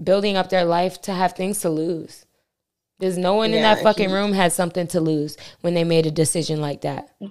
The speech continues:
Speaker 2: That,
Speaker 1: You think
Speaker 2: that
Speaker 1: twice.
Speaker 2: part.
Speaker 1: You think
Speaker 2: That
Speaker 1: fucking
Speaker 2: part.
Speaker 1: twice before you do something like that. You, and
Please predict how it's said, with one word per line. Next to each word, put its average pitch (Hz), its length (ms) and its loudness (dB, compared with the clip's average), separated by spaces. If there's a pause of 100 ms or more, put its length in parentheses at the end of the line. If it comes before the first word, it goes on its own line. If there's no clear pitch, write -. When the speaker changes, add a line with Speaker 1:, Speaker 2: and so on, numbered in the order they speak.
(100)
Speaker 2:
That, 220 100 6
Speaker 1:
You 220 160 2
think 208 220 2
Speaker 2:
that - 60 -10
Speaker 1:
twice. 185 340 4
Speaker 2:
part. 156 320 0 (260)
Speaker 1:
You 180 120 -6
think 196 280 -2
Speaker 2:
That 180 80 2
Speaker 1:
fucking 190 240 2
Speaker 2:
part. 170 80 0
Speaker 1:
twice 170 220 2
before 175 240 -2
you 170 100 -2
do 165 140 -4
something 165 360 -8
like 165 240 -6
that. 160 220 -4 (240)
You, 165 460 -10
and 175 320 0